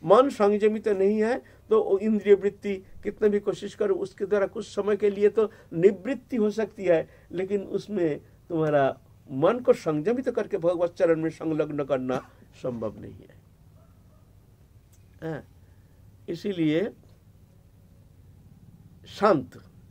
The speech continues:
शांत होना बहुत जरूरी है। अशांत चित्त वृत्ति में कभी भगवत स्मृति जागृति निश्चल रहना, अ, ये कदापि संभव नहीं है। मन है हमारा बहिर्मुख विषय में लिप्त, कहीं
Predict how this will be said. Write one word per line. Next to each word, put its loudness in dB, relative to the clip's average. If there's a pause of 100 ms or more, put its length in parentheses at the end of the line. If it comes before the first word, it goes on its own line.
शांत -6
होना -2
बहुत -2
जरूरी -6
है। -14 (320)
अशांत -2
चित्त -12
वृत्ति -6
में -2 (420)
कभी 4
भगवत 0
स्मृति -8
जागृति -2 (200)
निश्चल 4
रहना, 0
अ, -8 (1200)
ये -2
कदापि -2
संभव -8
नहीं -14
है। -16 (1500)
मन 2
है 4
हमारा 4
बहिर्मुख -2
विषय -6
में -6
लिप्त, -10
कहीं -2